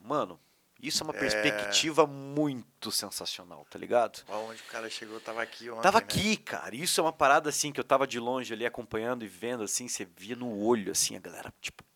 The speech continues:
Speaker 1: "É possível." Sabe aquela questão do, do
Speaker 2: Sim.
Speaker 1: sonhar e, e ser possível, assim? Eu acho que, eu acho isso tão fantástico, saca?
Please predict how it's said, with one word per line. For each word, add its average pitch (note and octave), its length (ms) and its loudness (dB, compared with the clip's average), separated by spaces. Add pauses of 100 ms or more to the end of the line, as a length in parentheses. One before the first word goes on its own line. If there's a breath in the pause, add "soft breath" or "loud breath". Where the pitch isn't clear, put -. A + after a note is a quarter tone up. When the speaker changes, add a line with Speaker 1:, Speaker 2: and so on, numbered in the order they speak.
(120)
Speaker 1:
"É A#2+ 80 -2
possível." A2 680 -6
Sabe - 140 0
aquela D#3 160 0
questão C#3 260 -4
do, A2+ 120 -8
do - 20 -4 (240)
Speaker 2:
Sim. B2 220 2
Speaker 1:
sonhar C3 840 6
e, A#2+ 640 -10
e - 20 -14
ser - 280 -2
possível, A#2 680 0
assim? A2+ 300 0
Eu A2+ 100 6
acho C3+ 180 4
que, D3 220 -2 (580 loud breath)
eu C#3 60 8
acho E3 160 8
isso G3+ 180 0
tão - 240 2
fantástico, B2+ 640 2
saca? - 400 -6